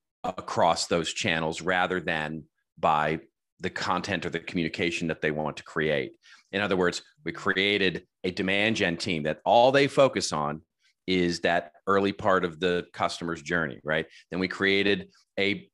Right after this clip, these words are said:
sales enablement team that they're all, you know, we created a brand team, and then we create, so we created by an internal looking out, was it, I think it was Steve Sinofsky from, uh,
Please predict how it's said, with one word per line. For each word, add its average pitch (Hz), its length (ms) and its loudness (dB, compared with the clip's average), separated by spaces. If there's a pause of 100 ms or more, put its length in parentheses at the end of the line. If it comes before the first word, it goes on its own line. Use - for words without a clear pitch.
(200)
sales 117 360 2
enablement 117 460 2
team 80 380 -6
that 76 160 -4
they're 87 200 4
all, 82 140 2
you 78 80 -2
know, 76 60 -2
we 76 120 -6
created 90 320 0
a 98 40 0
brand 113 460 2
team, 76 520 -6
and 80 140 -4
then 85 100 -2
we 92 100 -2
create, 92 340 -2
so - 140 0
we 92 180 -2
created 104 580 2
by 85 320 0 (440)
an 87 200 -6
internal 101 920 0
looking 87 360 -2
out, 95 400 -2 (100)
was 92 180 -4
it, 85 100 -4
I - 760 -20
think 95 80 -6
it - 20 -4
was 80 120 -4
Steve 110 280 0
Sinofsky 90 640 -2
from, 78 340 -2
uh, 73 220 0